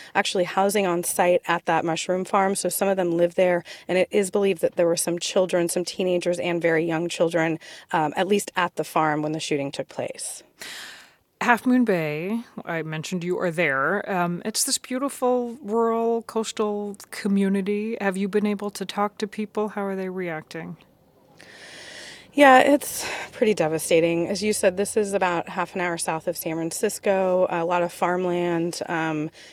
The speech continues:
Speaker 1: you know, well known for sort of surfing and, and, uh, boating culture. Uh, people know each other here pretty well. Um, and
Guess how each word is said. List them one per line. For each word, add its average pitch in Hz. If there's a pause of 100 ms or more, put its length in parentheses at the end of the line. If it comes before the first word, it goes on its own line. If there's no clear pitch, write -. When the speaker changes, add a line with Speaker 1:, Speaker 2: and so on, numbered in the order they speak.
Speaker 1:
you 196
know, 165
well 170
known 165
for 165
sort 165
of 160
surfing 196
and, 160
and, 160
uh, 147
boating 180
culture. 175 (320)
Uh, 180
people -
know 311
each 311
other 247
here 220
pretty 214
well. 165
Um, 180
and 180